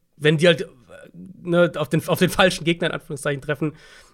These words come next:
dann kann's auch sein, dass es richtig blöd läuft. Aber wenn sie halt auf ein Team treffen, wo sie, wo ihre Defense einen guten Zugriff bekommt und sie mit ihrem Stil offensiv das Spiel prägen können, dann können sie halt auch wirklich vielen Teams Probleme bereiten in theoret-, jetzt schon theoretisch gedachten A-F-C-Playoffs.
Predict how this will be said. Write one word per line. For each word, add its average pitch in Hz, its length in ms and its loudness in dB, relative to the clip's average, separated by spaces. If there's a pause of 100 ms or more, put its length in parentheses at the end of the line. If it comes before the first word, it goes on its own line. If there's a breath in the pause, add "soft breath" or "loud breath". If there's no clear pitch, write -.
(100)
dann 143 160 2
kann's 143 160 0
auch 139 80 2
sein, 139 180 2
dass 131 100 -4
es - 60 -12
richtig 131 240 -6
blöd 175 260 4
läuft. 175 220 4
Aber 147 160 2
wenn 147 100 2
sie 139 60 -2
halt 147 80 -2
auf 143 120 -2
ein 143 60 -6
Team 165 200 -2
treffen, 143 300 -4
wo 139 60 -4
sie, 135 320 -4 (1300 soft breath)
wo 165 160 0
ihre 196 280 2
Defense 185 440 2
einen 170 120 2
guten 180 160 -6
Zugriff 185 360 -6
bekommt 156 300 0
und 151 80 -2
sie 143 160 0
mit 170 140 0
ihrem 170 180 2
Stil 196 360 0
offensiv 135 580 -4
das 135 160 -10
Spiel 131 520 -6
prägen 131 360 -2
können, 139 340 -2 (640 soft breath)
dann 110 200 -10
können 143 200 0
sie 147 140 2
halt 160 100 2
auch 160 220 -4
wirklich 160 560 -8
vielen 170 240 -2
Teams 170 200 -2
Probleme 165 340 -2
bereiten 160 520 -2
in 170 260 0
theoret-, 160 440 0
jetzt 151 220 0
schon 147 160 2
theoretisch 143 440 -2
gedachten 143 360 -4
A-F-C-Playoffs. 139 880 -6